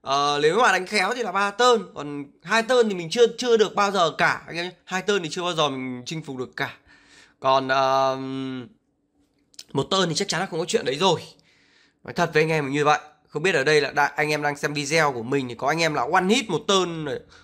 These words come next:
con đội trưởng Kinh Đô chưa? Còn mình thì chưa anh em nhá.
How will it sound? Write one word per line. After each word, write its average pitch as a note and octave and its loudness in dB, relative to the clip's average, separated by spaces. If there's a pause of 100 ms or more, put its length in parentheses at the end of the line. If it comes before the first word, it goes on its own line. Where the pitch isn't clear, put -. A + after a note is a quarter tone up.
con D3 -4
đội D#3+ -2
trưởng C3 -6
Kinh D3 -6
Đô D#3+ 6
chưa? E3+ -2 (920)
Còn A#2 -10
mình C3 -2
thì A2+ -6
chưa G3 4
anh D#3+ -2
em D3 -2
nhá. D3+ 0